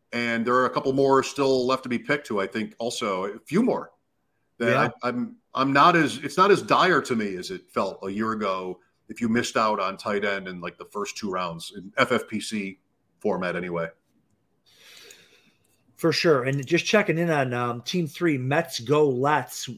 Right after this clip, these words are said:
Speaker 2: uh, talk about him not getting the quarterbacks. He ended up getting three, three starters. He got Fields, Trubisky, if he can hold off any rookie or something like that,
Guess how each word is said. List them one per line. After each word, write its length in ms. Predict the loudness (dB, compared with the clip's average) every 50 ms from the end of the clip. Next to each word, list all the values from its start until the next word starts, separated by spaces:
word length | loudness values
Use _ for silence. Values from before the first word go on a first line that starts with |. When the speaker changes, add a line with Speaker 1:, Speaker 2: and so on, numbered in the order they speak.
| -12 -10
Speaker 2:
uh, 280 | -10 -10 -10 -12 -12 -14 -8
talk 240 | -2 0 0 0 0
about 220 | -2 -4 -4 -4
him 260 | -6 -8 -6 -4 -4
not 220 | -4 -4 -6 -6 -8
getting 240 | -8 -8 -8 -10 -14
the 60 | -12
quarterbacks. 500 | _ -4 -4 -2 -2 -2 -2 -4 -6 -6
He 80 | -6
ended 160 | -4 -2 -2 -2
up 140 | -2 -2
getting 220 | -2 -4 -4 -4 -8
three, 340 | -12 -10 -6 -4 -2 -4 -4 -6 -12 -12
three 200 | -8 -6 -4 -4
starters. 520 | -4 0 0 2 2 2 0 -2 -4 -8 -8
He 60 | -6
got 260 | -6 -6 -6 -8 -8
Fields, 560 | -2 2 4 4 4 4 2 0 -6 -16 -20 _ _ -20 -20 _ -6
Trubisky, 520 | -2 0 2 2 2 0 0 -2 0 0 0
if 100 | 0 -2
he 60 | -4
can 120 | -4 -4
hold 260 | -2 -2 0 2 4
off 220 | 4 4 4 4 2
any 180 | -2 -2 -2
rookie 420 | 0 0 0 -2 -2 0 0 2 2
or 80 | 0
something 280 | -2 -4 -10 -10 -8 -6
like 180 | -6 -6 -4 -2
that, 380 | -2 0 0 -2 -2 -6 -10